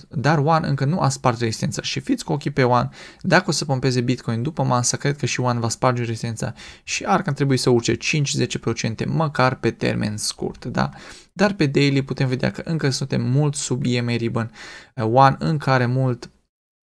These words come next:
de mâncat până să ajungă la șapte cenți, să se confirme un uptrend pe daily, un uptrend mai mare, da? Deci ar cam trebui să meargă undeva până cam pe aici, până în, uh, șase cenți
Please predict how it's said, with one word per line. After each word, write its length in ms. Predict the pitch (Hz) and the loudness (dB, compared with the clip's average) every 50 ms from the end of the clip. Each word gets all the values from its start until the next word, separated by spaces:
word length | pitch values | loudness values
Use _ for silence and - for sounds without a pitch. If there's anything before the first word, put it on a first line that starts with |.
| _ _ _ _ _ - - _ - | _ _ _ _ _ -20 -18 _ -6
de 220 | - 123 113 123 120 | -2 2 4 6 6
mâncat 420 | 127 117 117 110 - 123 113 - | 6 4 0 0 2 2 2 2
până 180 | - 127 117 113 | 0 0 0 0
să 140 | 107 - 120 | 0 0 -2
ajungă 260 | 113 113 117 113 113 | -2 -2 -2 0 0
la 180 | 110 107 107 107 - - - - - | 0 0 -2 -4 -8 -16 -20 -18 -12
șapte 440 | - - - - 127 123 - - - | -8 -2 2 4 4 4 2 0 -4
cenți, 560 | 101 - - - 120 113 110 - - - - | -4 -4 -2 -2 -2 -2 -2 -4 -2 -2 0
să 120 | - - 175 | 2 2 2
se 160 | 143 - 139 | 2 0 -2
confirme 440 | - - 127 - - 135 120 127 - | -2 -2 -4 -2 0 0 0 0 0
un 140 | - 120 117 | 0 -2 0
uptrend 460 | - 120 120 - - - 123 113 107 | 0 0 -2 -2 -2 -4 -4 -4 -4
pe 200 | 98 - 127 120 | -2 0 0 2
daily, 420 | 117 113 120 113 113 110 113 110 - - - - - - _ | 2 2 0 0 0 0 -2 -4 -6 -10 -18 -20 -20 -12 _
un 160 | - 117 113 - - 120 | -4 -4 -4 0 2 2
uptrend 400 | 117 - - - 117 113 110 107 | 2 0 0 -4 -2 -2 -2 -2
mai 260 | 101 95 107 110 107 107 | -2 0 0 0 0 0
mare, 340 | 107 107 107 - - 123 - | 0 -2 -2 -2 -4 -6 -6
da? 240 | - - 120 135 131 - - - - - - - _ - | -2 -2 0 -2 -2 -6 -10 -20 -20 -20 -20 -20 _ -8
Deci 360 | - - - 143 - - - | -2 0 0 0 -2 -4 -6
ar 220 | - - 175 196 196 | -2 0 2 2 2
cam 140 | - 175 147 | 2 -2 -2
trebui 220 | 143 156 151 147 | 0 0 0 0
să 120 | 143 - | 0 0
meargă 240 | 147 135 131 127 123 | 2 2 2 2 0
undeva 760 | - - 127 120 120 117 117 117 117 117 123 123 117 113 117 _ _ - | -2 -2 0 0 0 0 0 0 2 2 2 2 0 0 -4 _ _ -6
până 280 | - 175 135 127 117 | -2 0 0 0 0
cam 180 | 110 - 120 113 | -2 -2 -4 -2
pe 80 | - 120 | 0 0
aici, 100 | 113 - | 0 0
până 180 | - 131 117 | -2 -2 -2
în, 200 | 113 110 113 175 - - _ _ _ _ - - - - _ _ | -2 -2 -4 -6 -8 -14 _ _ _ _ -20 -20 -20 -20 _ _
uh, 300 | - 147 117 113 113 113 | -4 0 0 2 2 0
șase 560 | 110 - - - - - 147 131 127 - - | 0 -2 -2 -2 0 2 2 2 2 0 -2
cenți 460 | - - - - 117 113 110 - - | -4 -2 -2 -2 -2 -4 -6 -8 -12